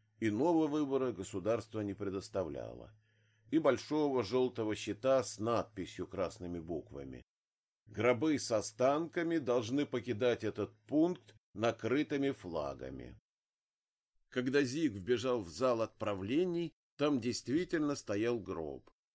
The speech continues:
накрытый отутюженным американским флагом. С нижней ручки свисал новенький личный жетон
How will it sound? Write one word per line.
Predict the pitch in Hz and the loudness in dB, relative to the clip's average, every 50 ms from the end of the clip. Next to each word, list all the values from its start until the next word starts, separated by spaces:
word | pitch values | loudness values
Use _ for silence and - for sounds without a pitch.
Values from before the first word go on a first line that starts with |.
| _ | _
накрытый | - 104 110 - - - 147 156 143 - 139 127 - - | -4 -4 -4 -4 0 0 2 2 2 2 -2 -2 -2 -4
отутюженным | 113 110 - 104 - - 131 143 143 110 123 123 120 117 107 - | -6 -4 -4 -6 -4 -2 0 0 2 2 0 -2 -2 -2 -4 -4
американским | - 98 104 104 101 98 92 - - 104 107 104 - - - 104 101 | -2 -2 0 0 0 0 -2 -2 -2 -2 -2 -2 -4 -4 -4 -4 -4
флагом. | 92 - - 87 78 69 64 64 60 - 58 58 58 53 - _ _ _ _ _ _ _ _ _ _ _ _ _ _ | -4 -8 -6 -6 -6 -6 -6 -10 -12 -16 -18 -18 -20 -20 -20 _ _ _ _ _ _ _ _ _ _ _ _ _ _
С | - - | -10 0
нижней | 113 139 151 143 117 117 117 110 | 4 4 4 4 4 2 2 2
ручки | 104 143 175 180 - - - 160 147 | 4 4 2 2 0 -4 -4 -4 -4
свисал | - - 113 113 - - 123 113 104 | -2 -2 -4 -4 -2 0 0 0 0
новенький | 101 110 127 139 135 131 123 110 - 110 110 | 2 2 2 2 2 2 0 -2 -2 -6 -4
личный | 110 107 117 107 - - 98 101 98 | -4 -4 -4 -6 -6 -6 -4 -4 -4
жетон | 85 85 92 - - 123 135 147 147 143 | -4 -6 -8 -6 -2 0 0 0 0 -2